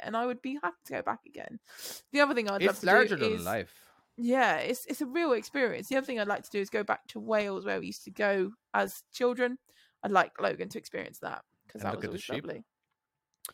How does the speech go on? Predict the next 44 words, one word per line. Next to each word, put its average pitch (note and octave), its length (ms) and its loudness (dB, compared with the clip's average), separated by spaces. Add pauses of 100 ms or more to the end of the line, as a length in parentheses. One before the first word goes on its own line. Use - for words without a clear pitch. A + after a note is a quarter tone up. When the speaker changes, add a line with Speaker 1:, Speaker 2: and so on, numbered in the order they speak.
(300)
Speaker 1:
Black-eyed B3 380 2
sheep. G3 300 -4
No, B3+ 160 4
we C4+ 100 0
used D4 120 -4
to D4+ 80 -6
go B3 120 4
up - 160 -2
to A3+ 760 -4
near A#3 720 -2 (480)
Fal-, D4 560 0
um, A3+ 420 0
Fairbourne, E4 500 0 (540)
'cause - 160 -18
my A3 180 0 (420)
dad G3+ 480 2 (200)
grew G#3+ 180 -2
up G#3 160 -2
in G#3 100 -4
Fairbourne, G3+ 600 -2 (760)
um, F#3 380 0
which - 160 -8
is A3 100 -4
now A3+ 380 2
Speaker 2:
Mm-hmm. - 20 -
Speaker 1:
gonna A#3+ 200 -6
be C4 100 -6
flooded B3+ 400 -4
very - 220 -10
soon. G#3 440 -4 (280)
Um, G3 600 -2
but - 100 -10
yeah, G#3 160 0
Speaker 2:
Oh, - 20 -2
Speaker 1:
we G#3 120 -6
used A#3+ 140 -12
to G#3 80 -10
Speaker 2:
that's, - 20 -10
Speaker 1:
go G#3 120 -4
and G3+ 80 -2
Speaker 2:
that's - 0 -
Speaker 1:
visit G#3+ 220 -2
Speaker 2:
fun. - 80 -8
Speaker 1:
there. A3 280 0